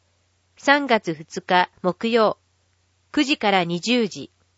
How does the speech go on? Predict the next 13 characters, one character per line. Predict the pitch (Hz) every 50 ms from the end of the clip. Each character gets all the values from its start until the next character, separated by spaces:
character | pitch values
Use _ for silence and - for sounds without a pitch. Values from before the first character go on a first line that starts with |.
| _ _ _ _ _ _ _ _ _ _ _ _ _ _ _ _ _ _ _ _ _ _ _ _
三 | _ - 285 302 302 285
月 | 254 226 214 - 185
二 | 165 151 175 - - -
日 | - - 185 185
は | 180 180 180 185 - - _ -
十 | 170 156 226 254 262 269
五 | - 277 269
時 | - 233 208
ま | 185 170
で。 | 151 143 131 - - _ _ _ _ _ _ _ _ _ _ _ _ _ _ _ _ _ _ _ _ _ _ _ _ _ _ _ _ _ _ _ _ _
と | _ 208 190
こ | - 220 220
ろ、 | 220 220 214 -